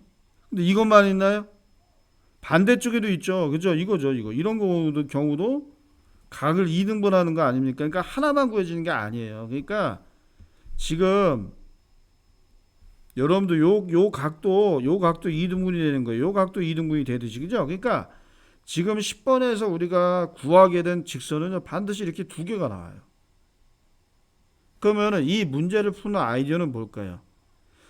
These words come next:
우리가 구하고자 하는 요 직선에 있는 점을 우리가 X, Y라고 했을 때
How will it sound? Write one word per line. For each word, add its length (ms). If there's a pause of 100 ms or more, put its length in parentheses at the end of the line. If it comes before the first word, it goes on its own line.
(140)
우리가 560
구하고자 640
하는 220
요 160
직선에 640
있는 340
점을 280
우리가 360
X, 360
Y라고 720
했을 260
때 420